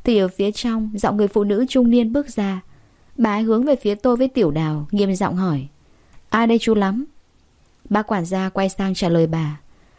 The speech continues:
"Hai cô này tôi xin việc làm, bà coi nhận được thì nhận ạ."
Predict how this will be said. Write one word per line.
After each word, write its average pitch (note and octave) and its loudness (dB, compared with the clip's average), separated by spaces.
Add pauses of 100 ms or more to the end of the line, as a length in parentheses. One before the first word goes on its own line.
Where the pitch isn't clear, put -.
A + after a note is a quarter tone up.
(140)
"Hai A3 0
cô A3+ 2
này G3+ -2
tôi G3 -2
xin A3 -2
việc G3 0
làm, F3+ -4 (160)
bà F#3+ -2
coi G#3+ 0
nhận G#3+ 2
được G3 2
thì G3+ 0
nhận F#3 0
ạ." F3 -4